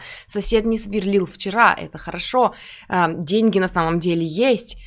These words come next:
Это здорово. Квартира вполне в хорошем состоянии. Это тоже классно. И вот поскольку мы не привыкли так думать,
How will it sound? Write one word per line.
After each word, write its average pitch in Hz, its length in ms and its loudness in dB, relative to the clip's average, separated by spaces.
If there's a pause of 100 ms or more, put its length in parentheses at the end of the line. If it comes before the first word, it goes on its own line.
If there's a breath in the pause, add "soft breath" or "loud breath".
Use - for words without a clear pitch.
(280 loud breath)
Это 175 240 -6
здорово. 214 600 6
Квартира 202 520 0
вполне 202 420 2
в 196 60 -8
хорошем 202 360 0
состоянии. 220 800 -2
Это 180 160 -8
тоже 302 340 0
классно. - 600 0
И 226 100 -2
вот 240 200 0
поскольку 285 460 0
мы 247 200 0
не 247 140 -2
привыкли 214 480 -6
так 175 300 -6
думать, 247 480 -4